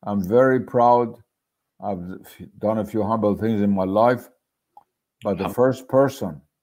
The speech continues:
Speaker 1: who ever spoke about the environmental crisis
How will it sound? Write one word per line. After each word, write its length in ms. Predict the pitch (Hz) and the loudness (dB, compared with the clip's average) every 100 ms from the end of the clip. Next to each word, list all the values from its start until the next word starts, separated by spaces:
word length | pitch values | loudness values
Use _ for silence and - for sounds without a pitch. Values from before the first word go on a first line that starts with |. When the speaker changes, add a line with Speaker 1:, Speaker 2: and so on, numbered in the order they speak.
| _ _ _ _ _ _ | _ _ _ _ _ _
Speaker 1:
who 160 | 107 107 | 0 0
ever 280 | 110 107 | 2 -2
spoke 540 | 104 - 113 135 123 - | -4 -4 4 4 2 -4
about 360 | 95 92 104 101 | -2 2 2 2
the 60 | |
environmental 640 | 104 98 95 98 104 104 104 | -2 0 -2 -2 -4 -6 -8
crisis 760 | - 110 120 - 87 - - | -2 0 0 -2 -12 -14 -20